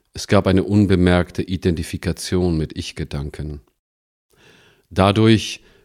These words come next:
landete ich in einem Zwischenzustand, wo ich mich als Beobachter sah, der diese Welt als ein leeres Schauspiel betrachtet.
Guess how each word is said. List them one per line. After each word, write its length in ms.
landete 580
ich 260
in 100
einem 220
Zwischenzustand, 1400
wo 160
ich 120
mich 200
als 180
Beobachter 760
sah, 560
der 180
diese 420
Welt 500
als 200
ein 200
leeres 580
Schauspiel 640
betrachtet. 840